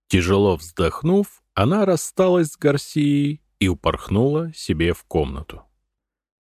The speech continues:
"Пойдёмте, граф, нам пора", — сказал де Сильва. "Мне домой.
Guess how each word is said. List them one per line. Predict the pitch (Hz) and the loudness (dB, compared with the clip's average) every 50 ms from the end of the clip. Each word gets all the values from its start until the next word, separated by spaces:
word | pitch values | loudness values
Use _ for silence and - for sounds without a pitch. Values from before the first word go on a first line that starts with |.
| _ _ | _ _
"Пойдёмте, | - 95 110 127 139 151 156 143 123 - - 80 | 0 2 2 2 2 2 2 0 0 -2 -4 -2
граф, | 80 82 80 76 76 - - - _ _ _ - | 0 0 0 0 -2 -4 -10 -18 _ _ _ -2
нам | 98 95 98 101 95 | 0 0 2 0 0
пора", — | - 101 95 95 87 76 69 - - _ _ _ _ _ _ _ _ | -2 -2 0 0 0 -2 -4 -8 -14 _ _ _ _ _ _ _ _
сказал | - - - - 85 82 78 90 104 117 123 120 | -14 -14 -4 -2 -2 -2 0 0 0 0 0 0
де | 117 120 | -2 -4
Сильва. | - - - 87 85 80 76 71 69 - _ _ _ _ _ _ _ _ _ _ _ _ _ _ _ _ | -4 -4 -4 -4 -4 -4 -4 -6 -8 -10 _ _ _ _ _ _ _ _ _ _ _ _ _ _ _ _
"Мне | - 90 95 113 143 165 | 0 2 2 4 2 2
домой. | 143 98 87 82 85 87 92 98 101 - | 2 0 0 0 0 0 0 0 -2 -4